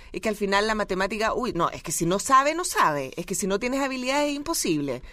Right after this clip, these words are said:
Bueno, todo eso son construcciones sociales. No es la realidad. Y el problema es que mientras más te dicen que no sabes y tú más crees que no sabes, esa parte del cerebro que se tiene que desarrollar para poder hacerte amigo en las matemáticas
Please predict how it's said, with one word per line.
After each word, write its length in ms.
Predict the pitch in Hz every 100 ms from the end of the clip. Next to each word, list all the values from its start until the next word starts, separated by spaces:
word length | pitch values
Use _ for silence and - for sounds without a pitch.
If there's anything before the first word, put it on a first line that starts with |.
| - -
Bueno, 240 | 170 156
todo 380 | - 277 311 349
eso 240 | 370 - 440
son 380 | - 262 254 262 - -
construcciones 600 | 214 202 208 - 214 214
sociales. 640 | 175 - 98 - - - - - -
No 180 | 175 185
es 180 | 190 -
la 120 | 196
realidad. 380 | 180 160 131 - - - - -
Y 80 |
el 60 | 190
problema 380 | 190 202 254 302
es 60 |
que 140 | - 202
mientras 320 | 170 165 170
más 200 | 196 294
te 100 | 320
dicen 300 | 311 311 320
que 80 | 294
no 100 | 277
sabes 440 | - 202 156 190 -
y 80 | 190
tú 100 | 185
más 180 | 226 285
crees 260 | - 269 349
que 100 | 262
no 100 | 262
sabes, 520 | - 254 180 262 - - - - -
esa 300 | - 254 240
parte 340 | 302 392 330
del 140 | 294 285
cerebro 480 | 277 269 294 226 196
que 80 |
se 100 | 208
tiene 240 | 208 214 240
que 80 | 214
desarrollar 560 | 214 196 170 175 262
para 180 | 196 160
poder 200 | 165 190
hacerte 320 | 202 196 -
amigo 220 | 180 240
en 60 | 320
las 80 | 302
matemáticas 520 | 302 311 320 349